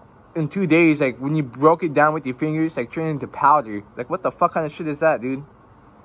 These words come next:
It was all nice and dense, almost, like, good quality bud. Like, but two days later, like, a day or two later, you fucking just, you break it down with your finger and it just be all dusty. Like, what the fuck? That's not good weed. That's, like, shitty weed.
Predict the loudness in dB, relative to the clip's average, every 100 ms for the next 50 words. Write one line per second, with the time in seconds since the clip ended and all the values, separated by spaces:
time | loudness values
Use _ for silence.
0 | -20 -20 0 2 6 6 4 2 -2 -2
1 | -2 2 2 2 0 0 -2 -4 -10 _
2 | -12 2 2 2 0 4 6 4 0 2
3 | 4 4 -2 -4 -6 -6 -8 -8 -6 -2
4 | 0 0 -2 -2 -4 -2 0 -2 -2 -2
5 | 0 -2 -4 -8 -10 -12 -14 -18 _ -20
6 | -20 -14 -6 -4 2 2 2 2 2 -2
7 | -2 -2 0 -4 -6 -6 0 2 2 2
8 | 0 0 -6 -6 -8 -12 -12 -6 -6 -6
9 | -6 -4 -4 -4 -4 -2 -2 -4 -8 -10
10 | -10 -8 -8 -8